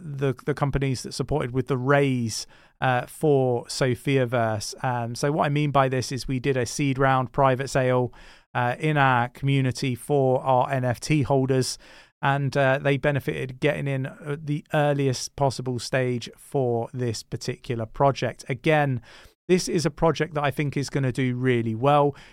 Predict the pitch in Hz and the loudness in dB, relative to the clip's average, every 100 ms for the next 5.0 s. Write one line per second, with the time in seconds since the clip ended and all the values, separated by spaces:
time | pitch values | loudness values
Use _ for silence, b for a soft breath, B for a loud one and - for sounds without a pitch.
0 | - 127 143 165 170 190 - 151 143 143 | -6 -4 -2 2 2 2 0 2 2 2
1 | 143 135 - 135 123 113 - - 147 143 | 0 0 -2 -2 -2 -6 -10 -2 2 4
2 | 143 147 156 139 131 131 120 - - 131 | 6 6 6 2 -2 -2 -2 -4 -10 -8
3 | 123 131 117 147 147 135 127 127 135 135 | -6 -2 2 4 2 0 0 2 2 2
4 | 139 123 127 135 139 147 139 131 123 - | 0 0 2 4 2 0 -2 -2 -6 -8